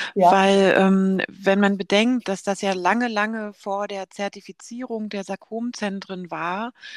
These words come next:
Speaker 2: ähm, hast du ja trotzdem genau den richtigen Weg gewählt. Und das finde ich, finde ich
Speaker 1: Ja.
Speaker 2: wirklich auch, ist ein gutes Beispiel für, ähm, eine engagierte, kompetente Patientin. Finde ich,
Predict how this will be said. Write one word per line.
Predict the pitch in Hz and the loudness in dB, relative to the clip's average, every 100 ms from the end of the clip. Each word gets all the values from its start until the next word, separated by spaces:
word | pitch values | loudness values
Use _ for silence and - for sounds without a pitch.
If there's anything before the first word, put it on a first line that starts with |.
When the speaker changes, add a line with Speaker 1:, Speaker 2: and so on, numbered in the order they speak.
| - - - - | -20 -20 -18 -8
Speaker 2:
ähm, | 196 196 190 190 - | -6 -4 -6 -8 -8
hast | 196 196 - | -2 -2 -2
du | 226 | -2
ja | 202 190 | 0 0
trotzdem | - 196 - 208 | -2 -6 -4 -2
genau | 208 196 208 | -2 0 2
den | 226 220 | 2 -2
richtigen | 208 208 202 196 185 | -4 -6 -8 -8 -4
Weg | 208 | -4
gewählt. | 220 165 165 160 160 - | -4 -2 0 0 -2 -8
Und | 175 175 | -10 -8
das | 180 - - - | -10 -10 -16 -20
finde | - - 202 196 | -14 -10 -6 -6
ich, | 190 - - _ _ | -8 -12 -18 _ _
finde | - 220 233 | -12 -8 -6
ich | 202 196 | -4 -4
Speaker 1:
Ja. | 208 | -6
Speaker 2:
wirklich | 226 226 214 - | -6 -6 -2 0
auch, | 220 240 | 0 2
ist | 143 240 | 2 2
ein | 262 | -2
gutes | 254 285 277 | -2 -2 -2
Beispiel | - 233 240 - 233 | 0 0 0 -6 -8
für, | - 220 208 - - - - _ | -6 -6 -6 -8 -16 -18 -20 _
ähm, | 208 214 202 196 196 190 - - - | -8 -6 -6 -8 -8 -10 -12 -16 -8
eine | 196 - | -4 -2
engagierte, | 196 202 196 220 220 208 196 | 2 2 2 0 0 -2 -2
kompetente | - 190 190 - 175 - | -4 -6 -6 -8 -8 -6
Patientin. | 190 - 170 165 165 143 147 - - - - - - | -10 -6 -6 -6 -8 -12 -14 -16 -16 -16 -18 -20 -20
Finde | - 175 | -14 -12
ich, | 170 - - | -12 -14 -18